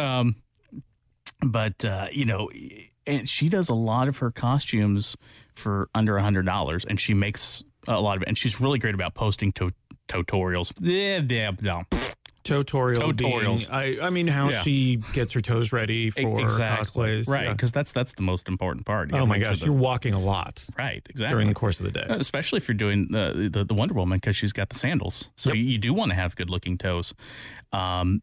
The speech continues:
Speaker 1: you know, and you just, you can do it. It just, you have to, uh, think about it and, uh, just, you know, be resourceful. The internet's full of great resources, and that's one thing about the community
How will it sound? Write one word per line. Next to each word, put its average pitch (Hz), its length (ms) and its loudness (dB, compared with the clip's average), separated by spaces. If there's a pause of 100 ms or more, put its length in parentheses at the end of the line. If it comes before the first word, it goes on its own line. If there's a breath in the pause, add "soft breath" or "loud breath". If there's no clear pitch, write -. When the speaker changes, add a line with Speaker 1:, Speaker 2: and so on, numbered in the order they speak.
Speaker 1:
you 190 260 2
know, 151 120 2
and 165 280 2
you 165 80 0
just, 160 400 -2 (640)
you 107 720 -2
can 139 300 4
do 127 260 2
it. 147 200 -4
It 120 160 -2
just, - 260 -4
you 117 140 0
have 113 240 2
to, 110 260 0 (720)
uh, - 40 -12 (280)
think - 400 -2
about 127 360 2
it 135 120 0 (160)
and, 101 600 2 (400)
uh, - 80 -8 (100)
just, - 280 -2 (400)
you 147 220 0
know, 127 60 4
be 151 260 0
resourceful. 170 560 0
The 117 80 2
internet's 170 340 2
full 160 200 2
of 139 80 2
great 131 220 2
resources, 104 580 0
and 117 120 2
that's 120 180 0
one 131 140 4
thing 117 120 4
about 104 140 0
the 101 60 -4
community 101 640 2